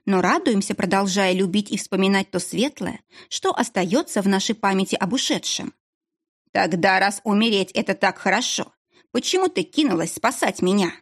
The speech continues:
«Я не хотела, чтобы ты уходил.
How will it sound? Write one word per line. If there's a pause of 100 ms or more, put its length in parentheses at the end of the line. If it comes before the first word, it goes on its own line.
(680)
«Я
не
хотела,
чтобы
ты
уходил.